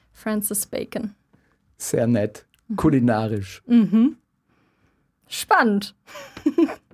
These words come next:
Speaker 2: Hoffnung, ein gutes Frühstück
Speaker 1: Ja.
Speaker 2: für den Tag.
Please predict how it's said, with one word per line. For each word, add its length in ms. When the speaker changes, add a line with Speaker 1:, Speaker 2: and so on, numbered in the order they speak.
Speaker 2:
Hoffnung, 460
ein 160
gutes 380
Frühstück 1040
Speaker 1:
Ja. 200
Speaker 2:
für 260
den 260
Tag. 640